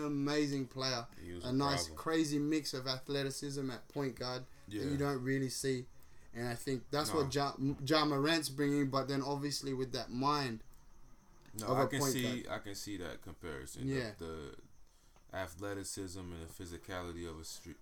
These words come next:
Speaker 2: uh, Steve Francis, and then a mind
Speaker 1: Yeah, of a
Speaker 2: like
Speaker 1: young
Speaker 2: Chris Paul.
Speaker 1: Chris Paul,
Speaker 2: Yeah,
Speaker 1: you know?
Speaker 2: I like that.
Speaker 1: And I think, uh, 'cause what I was reading about him, and I think what's underrated is the, that passing with both hands.
Speaker 2: Mm.
Speaker 1: Being able to pass with both hands. Like, going back to what you were saying,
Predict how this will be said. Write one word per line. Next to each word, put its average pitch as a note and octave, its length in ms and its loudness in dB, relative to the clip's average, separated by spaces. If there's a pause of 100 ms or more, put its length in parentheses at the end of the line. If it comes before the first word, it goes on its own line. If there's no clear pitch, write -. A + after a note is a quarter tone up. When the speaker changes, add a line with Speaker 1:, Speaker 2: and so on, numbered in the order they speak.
Speaker 2:
uh, D#2 160 -10
Steve E2 340 -10
Francis, D#2+ 580 -10
and D#2 160 -12
then D#2 160 -6
a D#2 80 -10
mind D#2 600 -8 (120)
Speaker 1:
Yeah, C3 320 2
of C3 140 2
a C#3 40 6
Speaker 2:
like C3 100 6
Speaker 1:
young C#3 200 6
Speaker 2:
Chris A#2+ 140 2
Paul. E2+ 100 -6
Speaker 1:
Chris D3 160 2
Paul, C3 380 0
Speaker 2:
Yeah, A2+ 60 -2
Speaker 1:
you B2 80 0
know? D3 220 0
Speaker 2:
I D#2 60 -6
like D#2 300 -8
that. D2 180 -8
Speaker 1:
And C#3 140 2
I C3+ 80 4
think, D3 360 0 (340)
uh, B2+ 520 4 (180)
'cause C#3+ 160 -2
what D#3 220 10
I D#3 120 8
was D#3 180 6
reading F3 320 8
about C#3+ 300 6
him, C#3 140 4
and C3 100 2
I B2+ 80 2
think C3+ 280 -2
what's C3+ 240 2
underrated C#3 640 4
is B2 220 2
the, B2 140 -4 (440)
that C3 260 2 (320)
passing C#3 420 2
with A#2 160 -2
both B2 260 -2
hands. A2 340 -8
Speaker 2:
Mm. G2+ 340 -4 (140)
Speaker 1:
Being C3 240 6
able C3 240 2
to A#2+ 80 0
pass A#2 340 -2
with A#2 140 -6
both A2+ 260 -4
hands. A2+ 320 -6
Like, A2 240 -6
going C3+ 260 4
back C3 260 0
to C#3 80 -6
what B2+ 180 -2
you C3 160 0
were C3 80 4
saying, C3 360 -2